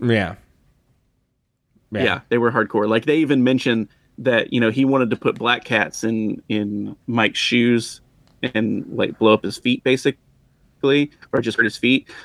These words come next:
Speaker 2: But, like, he was talking about how, like, he, he hoped that his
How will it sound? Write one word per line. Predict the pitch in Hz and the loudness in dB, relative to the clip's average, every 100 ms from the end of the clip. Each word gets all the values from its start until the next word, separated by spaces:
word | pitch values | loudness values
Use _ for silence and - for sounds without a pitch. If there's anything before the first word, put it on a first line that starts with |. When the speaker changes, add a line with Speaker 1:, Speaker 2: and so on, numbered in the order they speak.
| - | -16
Speaker 2:
But, | - 120 117 101 | -6 -2 0 0
like, | 113 104 101 _ _ _ _ | 0 0 0 _ _ _ _
he | - | -2
was | 123 | 0
talking | - 123 | 2 0
about | 110 110 117 | 2 0 2
how, | 107 | 2
like, | 101 | 2
he, | 76 - 123 - _ | 0 -4 -6 -6 _
he | 123 | -6
hoped | 139 120 - - - | 0 0 -2 -12 -12
that | 120 120 | -8 -6
his | 117 | -6